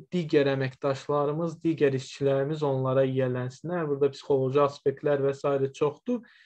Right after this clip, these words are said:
Mən istəyərdim ki, elə, e, tutaq ki, rəhbərlər bildi, mənə yaxın insanlar bildi, idarə heyəti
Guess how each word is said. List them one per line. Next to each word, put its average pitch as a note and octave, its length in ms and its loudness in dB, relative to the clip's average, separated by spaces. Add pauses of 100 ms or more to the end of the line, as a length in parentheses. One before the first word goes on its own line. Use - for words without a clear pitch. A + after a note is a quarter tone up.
(240)
Mən F#3 100 2
istəyərdim E3 520 6
ki, G#3 200 2
elə, E3+ 240 2
e, E3 240 -10 (160)
tutaq D3+ 360 -8
ki, C#3+ 160 -2 (640)
rəhbərlər D3 640 0
bildi, C#3+ 360 -4
mənə C#3+ 260 -4
yaxın C3+ 380 -4 (720)
insanlar C#3+ 640 -2
bildi, D#3 520 0 (840)
idarə C#3 500 4
heyəti C3+ 560 2